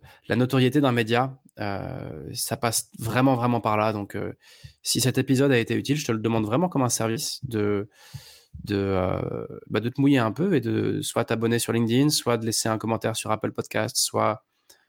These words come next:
sur LinkedIn, soit de partager. Parce que c'est, euh, c'est parfois un peu frustrant de se donner du mal et de voir que on manque,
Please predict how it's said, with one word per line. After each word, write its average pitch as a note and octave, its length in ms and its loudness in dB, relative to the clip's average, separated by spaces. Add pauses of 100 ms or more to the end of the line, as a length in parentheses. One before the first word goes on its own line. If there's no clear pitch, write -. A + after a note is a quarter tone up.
(120)
sur - 180 -6
LinkedIn, B2 280 4
soit A2+ 140 -2
de - 60 -8
partager. A#2 460 -2 (800)
Parce G#2 160 -2
que G#2+ 220 2
c'est, G#2 320 2
euh, F#2 140 2 (680)
c'est - 180 -4
parfois B2+ 300 2
un C#3 60 4
peu C3 140 0
frustrant C#3 640 0
de A2+ 160 0
se G#2 60 -2
donner A#2+ 220 2
du A2 160 -2
mal C#3+ 480 4
et A#2 100 2
de A#2 120 0
voir B2 400 0
que B2+ 400 2
on A2 120 0
manque, C3+ 680 0